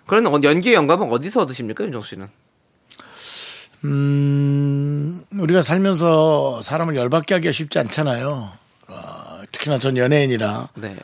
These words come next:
Speaker 2: 알려진 사람이라 더 누굴 열받게 하기가 좀 그래요.
Speaker 1: 네.
Speaker 2: 그 어떤 사람을 열받게 하려면 어떻게 하면 될까를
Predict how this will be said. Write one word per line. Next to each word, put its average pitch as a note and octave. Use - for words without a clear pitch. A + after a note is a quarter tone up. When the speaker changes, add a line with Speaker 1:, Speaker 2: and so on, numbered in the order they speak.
Speaker 2:
알려진 D3
사람이라 B2+
더 D#3+
누굴 C#3+
열받게 B2+
하기가 C#3
좀 B2
그래요. G#2
Speaker 1:
네. A2+
Speaker 2:
그 D3+
어떤 E3+
사람을 F3
열받게 C#3+
하려면 G3+
어떻게 -
하면 A3
될까를 D3